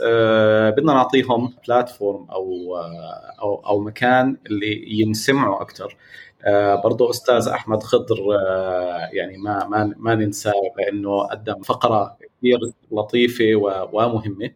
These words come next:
اللي، اللي ع-، اللي شفته إنه، آه، زي ما، آه، يعني، إحنا بالنهاية ليش عملنا البودكاست تبع لويالتي بالعربي؟ لأنه حسينا في، في نقص، آه،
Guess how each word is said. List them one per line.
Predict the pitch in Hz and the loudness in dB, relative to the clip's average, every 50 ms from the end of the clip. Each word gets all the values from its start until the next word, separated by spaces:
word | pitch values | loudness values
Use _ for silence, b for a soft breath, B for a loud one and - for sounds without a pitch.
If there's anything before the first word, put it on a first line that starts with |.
| _ _ 147 | _ _ -6
اللي، | 113 113 113 117 120 123 - 135 | -4 0 2 2 2 2 0 0
اللي | 120 120 | 2 2
ع-، | 113 113 123 120 - 123 | 2 2 2 0 -2 -2
اللي | 120 123 120 | 0 0 2
شفته | - - 180 180 - - - 139 143 143 - 131 | 2 2 2 2 2 2 2 4 4 4 2 0
إنه، | 123 123 117 117 117 117 113 113 117 117 117 117 - - _ | -2 -2 -2 -2 -2 -2 0 -2 -2 -4 -6 -10 -16 -18 _
آه، | 107 107 104 101 101 98 98 95 - _ _ | -10 -6 -4 -2 -2 -2 -4 -6 -10 _ _
زي | _ - - 139 143 147 | _ -2 2 4 4 4
ما، | 143 135 127 123 123 123 123 - - 117 120 | 4 4 4 4 4 4 2 0 -4 -4 -2
آه، | 117 110 107 107 - | -2 -2 -2 -2 -4
يعني، | 113 107 107 - | -8 -8 -8 -10
إحنا | - - 123 | -8 -8 -6
بالنهاية | 110 110 117 117 113 117 117 113 | -4 -4 -2 0 2 2 2 4
ليش | 113 120 117 113 | 2 2 2 0
عملنا | 113 110 110 110 101 | 0 0 0 -2 -4
البودكاست | 92 - - 101 - - 107 101 95 - - - | -6 -8 -14 -18 -12 -8 -8 -8 -8 -8 -10 -10
تبع | 98 95 90 92 92 - - | -8 -6 -4 -4 -4 -6 -6
لويالتي | 101 107 113 107 98 101 - - | -4 -2 -2 -2 -2 -4 -8 -6
بالعربي؟ | 101 101 113 120 127 123 127 | -2 0 2 4 4 4 4
لأنه | 123 123 120 120 120 120 117 117 B B B B B B _ _ | 4 2 2 0 0 -2 -2 -2 B B B B B B _ _
حسينا | - - - - - 151 143 139 131 | -10 -8 -4 0 0 2 2 4 2
في، | 123 - 147 143 131 123 127 - - | 2 2 2 2 4 2 2 0 0
في | - 131 127 | 0 0 2
نقص، | 123 120 - - - - - - - - | 2 0 -2 -2 -6 -8 -10 -12 -8 -4
آه، | 107 104 104 101 101 98 98 95 95 92 90 90 92 - | -2 0 2 2 2 2 0 -2 -2 -2 -2 -2 -4 -6